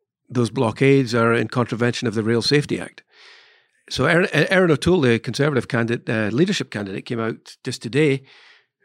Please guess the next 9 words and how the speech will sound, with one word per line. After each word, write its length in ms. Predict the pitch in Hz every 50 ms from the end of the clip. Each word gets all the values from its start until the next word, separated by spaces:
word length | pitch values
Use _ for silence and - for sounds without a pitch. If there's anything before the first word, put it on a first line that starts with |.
| - -
Thursday, 420 | - 139 135 120 113 117 127 -
and 160 | - 120 117
said, 440 | - - 135 123 120 113 110 113 117
um, 380 | 127 123 117 120 117 117 117 113 _ _ _ _ -
we 80 | - 139
should 220 | - - 117 101
deem 240 | - 135 123 123 120
ports 520 | 110 - - 139 127 135 - - - - -
and 400 | - 117 117 117 117 113 110 -